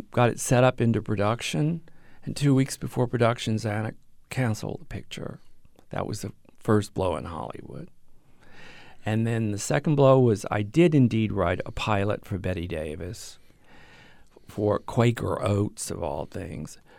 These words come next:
But she was a diva, you know, and she could never have adjusted to the,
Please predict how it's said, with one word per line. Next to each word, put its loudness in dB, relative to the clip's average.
But 0
she 0
was 4
a 2
diva, -2
you -6
know, -8
and -4
she -6
could -2
never 2
have -6
adjusted -8
to -8
the, -8